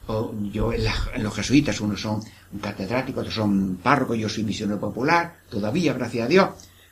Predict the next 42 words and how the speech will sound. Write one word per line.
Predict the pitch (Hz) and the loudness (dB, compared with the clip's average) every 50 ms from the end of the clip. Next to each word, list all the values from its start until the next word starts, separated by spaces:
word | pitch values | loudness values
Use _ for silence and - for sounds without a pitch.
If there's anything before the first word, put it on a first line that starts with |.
| - - - - | -20 -16 -4 -2
Lo | 117 110 | -2 0
que | - 104 | 0 0
importa | 101 127 131 127 - 113 | 2 2 0 0 0 -2
es | 110 - | -2 -2
el | 98 98 101 | -2 -2 -2
alma | 101 98 98 95 95 | -2 0 -2 -2 -2
de | 95 92 | -4 -4
la | 92 | -4
cosa. | - - 95 - - - - - - - - - - - - | -6 -6 -6 -6 -8 -8 -12 -18 -20 -16 -16 -14 -12 -2 0
Y | 131 | 2
voy | 117 120 | 4 4
a | 120 120 | 4 4
terminar | 143 139 139 127 123 - 175 | 4 6 8 8 8 8 4
casi | - 120 110 113 107 | 2 0 -2 0 0
con | - 110 104 107 | 2 4 4 6
un | 113 113 110 | 8 8 6
chiste | - 123 123 120 - - 131 143 139 - - - | 6 6 2 2 4 4 4 4 4 0 -8 -4
así | - - - - 113 123 131 | 0 0 2 4 6 6 6
de | 110 110 113 | 6 6 2
esto | 113 - 147 139 127 | 2 4 4 4 4
de, | 117 120 113 - - - - - - | 6 4 2 2 0 -6 -14 -8 -2
de | 104 110 110 107 110 110 110 110 110 - | 2 2 4 4 4 4 4 2 2 0
señora. | 101 101 110 139 185 214 - 113 - - - - - - - - - | 0 2 2 4 4 4 2 0 -2 -4 -10 -20 -20 -20 -20 -14 -6
Había | - 101 95 101 101 | -4 0 0 0 0
tres | - 107 101 - | 0 0 0 2
señoras, | - 123 131 160 175 165 151 143 160 196 - - - - - - - - - | 2 2 4 4 4 4 4 4 4 2 0 -4 -10 -16 -16 -18 -16 -8 -4
mm, | - 127 123 117 113 110 110 113 110 110 113 113 117 131 139 - 101 - - - - - - - - - _ - - - | 0 0 2 2 0 0 0 -2 -2 -4 -6 -8 -10 -10 -8 -6 -6 -6 -6 -6 -8 -10 -14 -20 -20 -20 _ -20 -18 -12
diciendo | - - 98 98 - - 107 107 113 127 135 | -8 -6 -6 -4 0 2 4 6 6 6 6
el | 127 | 4
oficio | 110 - 110 101 101 95 | 2 0 -2 -2 -2 -2
del | 101 95 95 | 0 0 0
marido. | 92 92 - 180 185 - - - - - - - - - - - | 0 0 0 -2 -2 -2 -4 -8 -10 -14 -18 -20 -20 -20 -14 -8
"¿Usted | - 113 113 - 180 220 214 180 - 127 | -6 -6 -2 0 2 2 4 4 2 0
en | 139 135 - | 0 -2 -2
qué | - 170 | 0 -2
oficio | 170 190 202 185 190 - | 0 0 6 6 6 6
tiene | 202 202 180 | 6 4 4
su | 160 175 | 4 6
marido?". | 170 190 240 240 190 - - - - - - - | 6 8 8 8 6 4 2 -2 -6 -12 -8 2
Y | - 120 | 2 6
dice | 117 131 131 117 - - 120 120 | 10 10 8 8 8 4 4 4
ella, | 120 113 101 113 104 | 4 4 4 2 2